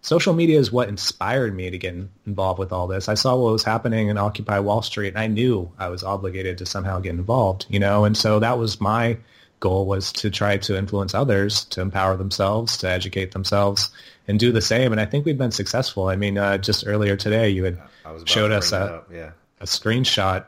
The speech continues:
Speaker 1: uh, Vibes. You brought it into our, our group. Um,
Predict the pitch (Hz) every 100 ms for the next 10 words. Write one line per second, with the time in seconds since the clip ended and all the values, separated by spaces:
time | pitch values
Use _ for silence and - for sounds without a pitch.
0 | - 92 95 95 98 95 92 90 98 98
1 | 95 98 - 92 92 87 - _ _ _
2 | 90 90 131 131 - - 98 95 95 90